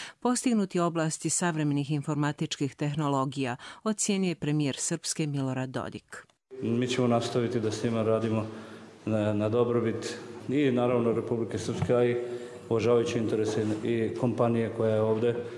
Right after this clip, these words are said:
Speaker 2: pokazuje interes da s nama zadrži partnerstvo, pa čak i u uslovima u kojima smo mi možda nepotrebno pokazali sporost ili nerazumijevanje za brzinu koja se očekivala od nas. I da ćemo nastaviti da u najboljim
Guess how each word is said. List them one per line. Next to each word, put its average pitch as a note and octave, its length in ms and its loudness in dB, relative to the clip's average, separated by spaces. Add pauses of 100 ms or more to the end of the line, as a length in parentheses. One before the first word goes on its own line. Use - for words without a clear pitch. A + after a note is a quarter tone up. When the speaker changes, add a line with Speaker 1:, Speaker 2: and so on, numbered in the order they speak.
(140)
Speaker 2:
pokazuje B2+ 580 2
interes B2 360 0
da A2+ 80 0
s - 120 -6
nama B2+ 280 2 (380)
zadrži B2 680 2
partnerstvo, A#2+ 560 0
pa A#2 60 -4
čak C3 280 -2
i A#2+ 40 -2
u A#2+ 60 0
uslovima B2 400 0
u G#2+ 60 -4
kojima A#2 240 0
smo B2 160 -4
mi A#2+ 300 -2 (240)
možda A2+ 420 0
nepotrebno A#2 560 0
pokazali A#2 500 0
sporost A#2+ 500 0
ili A#2 120 0
nerazumijevanje A2+ 800 2
za G#2+ 120 0
brzinu G#2+ 480 0
koja G#2 200 0
se G#2 200 -4
očekivala G#2 500 -2
od G#2 80 -2
nas. F2+ 140 -6 (160)
I B2 80 2
da A#2+ 100 2
ćemo A#2+ 220 2
nastaviti B2+ 640 2
da A#2+ 140 2
u A#2 100 2
najboljim A#2+ 480 2